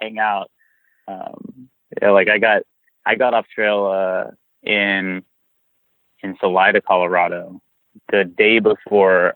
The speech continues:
um, thunderstorms were on the forecast for a week. And I knew a lot of people that were coming in that night, and I met up, I met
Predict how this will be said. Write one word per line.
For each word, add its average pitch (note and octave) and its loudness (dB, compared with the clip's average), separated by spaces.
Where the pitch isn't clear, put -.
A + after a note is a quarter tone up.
um, F2 0
thunderstorms G#2 0
were G2 2
on F#2+ 0
the F#2+ -4
forecast - -2
for F2+ 0
a D#2+ 0
week. - -6
And F2+ 2
I F2 0
knew F#2+ 2
a F2 2
lot G2 4
of G2+ -2
people G2+ 0
that G2 0
were G2 -2
coming G2+ -6
in G#2+ -4
that G#2+ 2
night, G2+ -2
and F#2+ -8
I F#2 -2
met G2 -2
up, G2+ 0
I - -14
met A#2+ -2